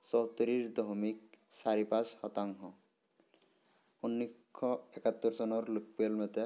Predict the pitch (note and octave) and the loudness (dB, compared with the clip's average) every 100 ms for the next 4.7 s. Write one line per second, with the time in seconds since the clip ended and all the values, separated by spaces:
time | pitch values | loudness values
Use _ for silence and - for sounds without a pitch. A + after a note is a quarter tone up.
0 | A#2+ A2 G2+ G2 A#2 B2+ - A#2 A2 - | -2 0 0 2 2 0 -4 -8 -6 -6
1 | G#2 A2 A2 A2+ A2 D#3+ - _ _ _ | 2 2 2 0 0 -2 -8 _ _ _
2 | _ _ - A#2 A2+ A2 A2 A2+ A2 G#2+ | _ _ 0 2 4 2 0 0 0 0
3 | G#2 A#2 - - - - A2 G#2 G#3 B2 | 0 -2 -4 -14 -16 -2 2 2 2 0
4 | B2+ - A2 - F#2+ F#2 F#2+ | -2 -8 -10 -4 -4 -4 -10